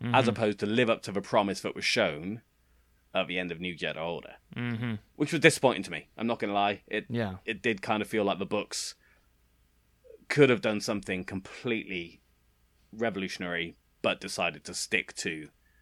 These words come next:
Speaker 2: telling the same story over and over again.
Speaker 1: Yeah.
Speaker 2: Um, but yeah, so it's, it's still the, still the eldest son of Leia and Han,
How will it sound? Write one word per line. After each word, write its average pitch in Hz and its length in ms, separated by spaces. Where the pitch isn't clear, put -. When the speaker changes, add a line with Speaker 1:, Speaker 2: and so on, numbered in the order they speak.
Speaker 2:
telling 90 240
the 85 60
same 80 200
story 78 500
over 85 220
and 78 80
over 76 140
again. 78 320
Speaker 1:
Yeah. 107 340
Speaker 2:
Um, 143 340
but - 160
yeah, 196 180
so 143 220
it's, 131 200
it's 151 360
still 165 300
the, 123 280
still 131 260
the 127 140
eldest 123 320
son 123 220
of - 280
Leia 117 320
and 110 80
Han, 147 380